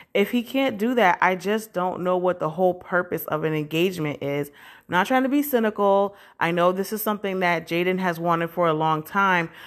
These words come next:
but you just have to understand that having a ring on your finger isn't gonna change the problems. This man is literally teetering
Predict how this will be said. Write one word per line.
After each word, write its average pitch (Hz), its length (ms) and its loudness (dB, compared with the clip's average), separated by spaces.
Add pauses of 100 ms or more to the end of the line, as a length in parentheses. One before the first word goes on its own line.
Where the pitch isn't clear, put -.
(160)
but 190 120 -4
you 214 120 -2
just 220 220 2
have 220 180 0
to 202 100 -6
understand 170 840 -2
that 160 320 2 (400)
having 233 480 2
a 170 80 0
ring 190 240 -2
on 196 140 -2
your 170 100 -2
finger 165 360 -2
isn't 202 340 -2
gonna 185 240 2
change 202 500 -4
the 156 100 -2
problems. 156 640 0
This 285 240 -6
man 202 320 -2
is 165 200 -6
literally 185 440 0
teetering 170 640 -2